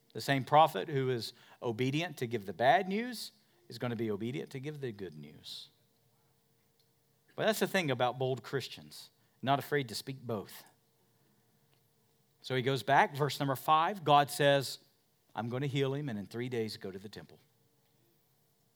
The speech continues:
Okay. Verse number six,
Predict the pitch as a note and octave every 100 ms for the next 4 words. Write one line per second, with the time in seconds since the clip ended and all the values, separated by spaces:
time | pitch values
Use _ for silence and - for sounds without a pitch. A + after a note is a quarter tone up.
0 | _ _ _ _ _ _ _ _ - -
1 | - - C#3 F#3+ _ _ _ _ _ _
2 | _ - A2 C#3 F3+ - E3+ D3+ - -
3 | C#4 A#3+ B3 - - -